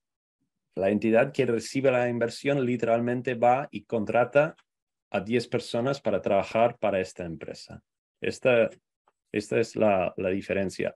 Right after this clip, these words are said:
Otra vez, a rasgos muy generales, hay mucho,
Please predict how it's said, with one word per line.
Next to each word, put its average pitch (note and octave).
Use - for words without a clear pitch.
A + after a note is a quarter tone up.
Otra G2+
vez, F#2+
a F#2+
rasgos G2+
muy A2+
generales, A2+
hay F2
mucho, G2+